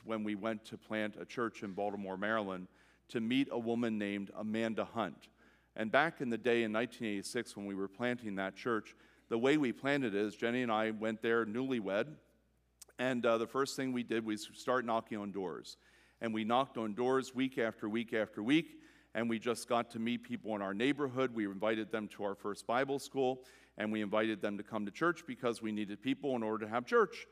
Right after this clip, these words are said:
and that's how we met people. And there was a day when we knocked on Amanda Hunt's door on Thirty-third Street.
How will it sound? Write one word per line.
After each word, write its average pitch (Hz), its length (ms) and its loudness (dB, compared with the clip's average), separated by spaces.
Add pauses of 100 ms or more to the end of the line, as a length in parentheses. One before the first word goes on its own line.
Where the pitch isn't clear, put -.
(280)
and 104 140 -2
that's 101 180 -2
how 104 120 -2
we 107 120 0
met 101 240 -4
people. - 340 -10 (320)
And 110 160 0
there 117 100 4
was 117 200 0
a 113 40 0
day 127 240 4
when 135 160 0
we 117 120 0
knocked 117 320 0
on 107 120 -2
Amanda 120 360 0
Hunt's 120 320 -4
door 143 380 2
on 101 220 -6 (100)
Thirty-third 143 1120 0
Street. - 460 -8